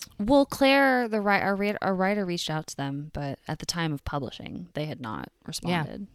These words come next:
Speaker 1: So
Speaker 2: If they do, let's get 'em
Speaker 1: we
Speaker 2: on
Speaker 1: can
Speaker 2: the
Speaker 1: be
Speaker 2: pod.
Speaker 1: persistent. Rachel is, <laughs> Rachel's very persistent. <laughs>
Speaker 2: Nevertheless, she persisted.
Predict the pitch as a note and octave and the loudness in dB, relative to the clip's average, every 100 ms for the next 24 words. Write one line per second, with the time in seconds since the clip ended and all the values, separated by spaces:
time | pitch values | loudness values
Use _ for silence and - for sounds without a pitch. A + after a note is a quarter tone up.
0 | _ _ _ _ - F3 F3+ F#3 F3+ G#3 | _ _ _ _ -16 -8 -4 -2 2 2
1 | D#3+ D3 D3 _ - - - - D#3 A3 | 2 0 -6 _ -20 -20 -20 -12 -2 2
2 | C#4 C4 E3+ D#3+ C#3+ - C#3 D3 - _ | 4 6 6 6 4 -2 -2 -2 -6 _
3 | _ _ _ _ _ _ _ _ _ _ | _ _ _ _ _ _ _ _ _ _
4 | _ _ - F#3+ - G#3+ G3+ - E3 E3+ | _ _ -2 0 4 4 4 2 2 0
5 | E3+ D#3+ - - - - - - A3 A#3+ | -2 -6 -12 -14 -10 -10 -8 -4 -2 0
6 | D#4+ - _ _ - E3 D3+ - - - | -2 -4 _ _ -2 0 0 -2 -8 -12
7 | - - - - - - - - _ - | -16 -16 -8 -6 -6 -8 -18 -20 _ -20
8 | - F#4+ _ _ - A4 _ _ _ _ | -16 -16 _ _ -16 -16 _ _ _ _
9 | _ _ _ - - F3 E3 E3+ D#3+ D3+ | _ _ _ -14 -2 2 4 2 2 -2
10 | C#3 - D3+ - C#3+ - C#3+ - C3+ C3+ | -4 -6 -10 -10 -12 -10 -12 -12 -14 -16